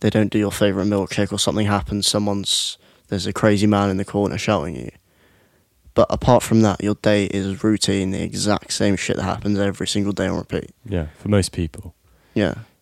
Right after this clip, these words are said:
Speaker 2: And actually, I think the happiest people are the people who don't have that, and they just go out on a,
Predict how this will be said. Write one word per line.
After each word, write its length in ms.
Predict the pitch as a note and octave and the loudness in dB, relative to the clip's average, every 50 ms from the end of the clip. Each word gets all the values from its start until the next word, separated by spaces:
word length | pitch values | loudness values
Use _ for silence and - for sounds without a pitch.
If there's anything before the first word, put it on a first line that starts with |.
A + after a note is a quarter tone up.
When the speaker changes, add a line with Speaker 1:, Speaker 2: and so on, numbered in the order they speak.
| - | -6
Speaker 2:
And 120 | - F#2+ G2 | -2 -2 0
actually, 260 | F#2+ - - - F2+ | 0 0 -2 -4 -2
I 20 | |
think 180 | F2 G2 F2+ F#2+ | -2 -2 -4 -4
the 60 | - | -4
happiest 420 | F2 F#2+ F#2 - - - E2+ - - | -6 -6 -6 -6 -6 -6 -6 -6 -4
people 480 | - F2 D#2+ - - - D#2+ D#2+ E2+ - _ _ _ _ _ _ _ _ _ _ - | -4 -4 -4 -4 -6 -8 -8 -8 -10 -12 _ _ _ _ _ _ _ _ _ _ -6
are 120 | F2+ D#2+ | -4 -4
the 80 | F2 - | -4 -4
people 280 | - F2+ E2 - - D#2+ | -2 -4 -4 -2 -4 -4
who 60 | E2 | -2
don't 240 | - F2+ E2+ D2 - | 0 0 0 0 -2
have 200 | E2 D#2 C#2+ - | -4 -8 -6 -4
that, 260 | D#2+ D2+ D2+ - - | -4 -4 -4 -6 -6
and 100 | - D#2+ | -6 -4
they 120 | D#2+ D#2 D#2+ | -4 -2 -2
just 460 | - D#2+ D#2 - - - - - - _ _ _ _ _ _ _ _ _ _ _ _ _ _ | -2 -4 -6 -6 -6 -10 -10 -12 -18 _ _ _ _ _ _ _ _ _ _ _ _ _ _
go 160 | - F#2 E2+ | 2 2 4
out 160 | E2 E2 D#2+ - | 4 2 2 0
on 100 | E2 D#2+ | -2 -2
a, 140 | D#2+ D#2+ | -2 -4